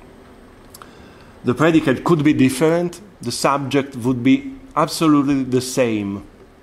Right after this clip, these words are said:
And this way, subjects become substance. Hmm? The grammatical subject becomes the fundamental matter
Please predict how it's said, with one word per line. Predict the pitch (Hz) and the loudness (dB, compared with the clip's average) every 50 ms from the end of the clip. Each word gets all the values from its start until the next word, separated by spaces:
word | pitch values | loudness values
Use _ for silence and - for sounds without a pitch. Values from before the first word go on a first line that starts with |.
| _ - - _ _ - - - - - - - _ - - - - - - - - | _ -20 -20 _ _ -20 -20 -20 -20 -20 -20 -20 _ -20 -20 -20 -20 -20 -20 -14 -10
And | 127 123 123 | -6 -4 -2
this | 117 165 202 - - - | -2 -2 -2 -4 -4 -2
way, | 135 139 139 160 127 - | -2 0 0 0 -2 -4
subjects | - - 160 147 165 170 160 180 185 185 - - | -4 -2 -2 -2 -2 -2 -2 -2 -2 -4 -4 -6
become | 135 127 131 139 151 147 139 151 156 | -2 -2 -2 0 0 0 0 0 0
substance. | 147 - - 165 156 135 - - - - 123 110 98 95 104 101 - - - - - - - - _ - - _ - - - - - - - - _ | -2 -2 -2 -2 -2 -4 -8 -10 -6 -6 -6 -4 -6 -8 -10 -12 -12 -14 -18 -20 -20 -20 -20 -20 _ -20 -20 _ -20 -20 -20 -20 -20 -20 -20 -20 _
Hmm? | - 120 135 151 156 151 - - - | -12 -10 -10 -10 -10 -14 -16 -14 -8
The | - 120 | -6 -6
grammatical | 101 120 127 127 139 160 170 - - - 139 127 117 | -4 -2 -2 0 0 -2 -2 -4 -8 -8 -6 -6 -6
subject | - - 131 120 131 147 151 151 170 175 170 - - - - - - - - - - | -6 -4 -4 -4 -4 -4 -6 -8 -8 -8 -8 -12 -20 -20 -20 -20 -20 -20 -20 -16 -12
becomes | 120 - - - 123 120 127 139 143 139 - - | -12 -10 -8 -6 -4 -4 -2 -4 -4 -6 -10 -16
the | - 143 123 123 120 | -14 -10 -6 -6 -6
fundamental | 123 - 139 143 139 139 143 160 160 151 151 151 139 | -2 -2 -2 0 0 0 0 0 0 0 -2 0 0
matter | 127 127 127 127 117 - - - 110 98 92 | 2 2 2 0 0 -4 -8 -8 -8 -8 -10